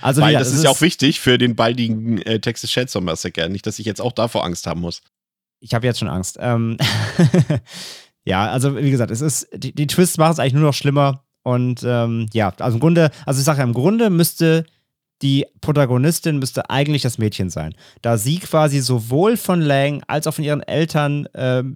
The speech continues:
Speaker 1: beschissen wird, bis hin zu, äh, entführt und soll getötet werden. Also sie müsste eigentlich das Opfer sein und die Hauptprotagonistin, aber dafür kriegt sie viel zu wenig Charakterisierung. Sie ist einem trotzdem scheißegal, weil man sie überhaupt nicht kennt.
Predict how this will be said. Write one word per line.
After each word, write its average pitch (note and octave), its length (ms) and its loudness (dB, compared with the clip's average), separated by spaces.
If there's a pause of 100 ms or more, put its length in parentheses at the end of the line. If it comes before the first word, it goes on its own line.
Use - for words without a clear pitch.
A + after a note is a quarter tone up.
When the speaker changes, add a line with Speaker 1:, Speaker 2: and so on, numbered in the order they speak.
Speaker 1:
beschissen D3+ 720 -2
wird, C#3+ 260 0
bis F3 180 2
hin E3 200 2
zu, D#3 520 0
äh, C3 500 0
entführt D#3 640 0
und D#3 260 -2
soll C#3+ 260 2
getötet D3 420 0
werden. A2 240 0
Also A#2+ 260 0 (420)
sie C#3+ 260 0
müsste F3+ 260 0
eigentlich C#3+ 140 2
das C#3 120 0
Opfer D#3+ 320 -2
sein C3+ 200 0
und B2+ 140 -4
die B2+ 140 0
Hauptprotagonistin, C#3 720 0
aber B2 260 0
dafür B2+ 200 -2
kriegt B2 220 -4
sie A#2+ 140 -8
viel G3 260 -2
zu D#3+ 140 0
wenig C3+ 180 0
Charakterisierung. B2 800 -2 (320)
Sie C3+ 160 -6
ist B2+ 100 -4
einem C3 160 -2
trotzdem D#3 400 0
scheißegal, A#2 600 0
weil C#3 60 0
man C3 100 0
sie B2+ 80 -6
überhaupt C#3 380 -2
nicht - 160 -6
kennt. F#3 480 -2